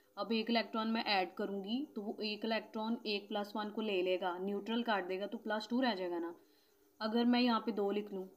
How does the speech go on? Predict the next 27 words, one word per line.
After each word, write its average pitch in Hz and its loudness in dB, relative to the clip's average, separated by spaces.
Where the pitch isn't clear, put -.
तो 202 -10
मुझे 202 -4
कितने 226 -2
electron 214 0
की 208 -4
ज़रूरत 190 -2
है, 196 -6
दो 180 4
electron 190 0
की, 202 -8
और 190 -6
ये 180 2
भी 208 0
दो, 190 -2
ये 233 2
balance 214 4
की 202 -8
है 175 -4
सिर्फ 170 -10
मैंने। 156 -6
अब, 226 0
अ, 214 0
इसको 269 2
देखें 196 2
अगर, 160 -2
तो - -4
इसमें 240 2